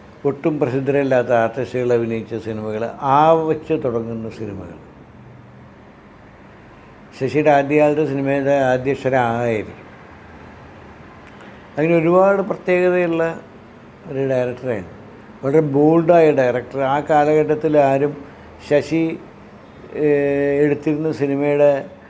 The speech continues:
പോലത്തെ സബ്ജക്റ്റൊന്നും വേറെ ആരും കൈകാര്യം ചെയ്തിട്ടില്ല. ഒരു ക-, ഒരു പക്ഷേ അതായിരിക്കാം കാരണം, ആ ഒരു വ്യത്യസ്തമായ ഒരു സിനിമകളുടെ രീതി ആയതുകൊണ്ടായിരിക്കാം അദ്ദേഹം,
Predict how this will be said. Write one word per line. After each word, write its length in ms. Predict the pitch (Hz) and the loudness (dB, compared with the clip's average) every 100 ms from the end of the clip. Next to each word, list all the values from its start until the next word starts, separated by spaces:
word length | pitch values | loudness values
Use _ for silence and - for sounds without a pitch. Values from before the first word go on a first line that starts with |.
| - - - | -20 -20 -6
പോലത്തെ 400 | 139 143 147 151 135 | -2 0 0 -2 0
സബ്ജക്റ്റൊന്നും 600 | 131 123 151 143 143 143 | 0 0 -2 -2 -2 -2
വേറെ 320 | 135 139 151 | 0 2 0
ആരും 220 | 135 143 131 | 0 -2 -2
കൈകാര്യം 420 | 127 127 127 123 127 | -2 0 0 -2 -4
ചെയ്തിട്ടില്ല. 420 | 104 107 - 92 - - - _ 139 | -6 -8 -12 -20 -20 -20 -20 _ -2
ഒരു 120 | 139 170 | 2 2
ക-, 140 | - 165 | 2 2
ഒരു 120 | 151 170 | 2 4
പക്ഷേ 260 | 185 185 | 2 4
അതായിരിക്കാം 680 | 185 180 190 180 165 180 170 | 6 6 6 4 4 2 4
കാരണം, 320 | 160 147 156 147 | 4 2 0 0
ആ 40 | 143 | 0
ഒരു 80 | 147 | 0
വ്യത്യസ്തമായ 760 | 147 147 151 - 151 147 147 147 - - - - - - 135 | -4 -4 -6 -2 -2 0 0 -2 -4 -10 -20 -20 -20 -10 -4
ഒരു 240 | 139 151 139 | 0 0 0
സിനിമകളുടെ 500 | 143 143 151 156 151 139 | -2 0 2 2 0 0
രീതി 240 | 147 156 175 | 0 2 4
ആയതുകൊണ്ടായിരിക്കാം 840 | 160 151 151 147 143 139 135 - 139 | 4 4 2 2 2 2 0 -2 -4
അദ്ദേഹം, 340 | 123 135 139 | -2 -2 -2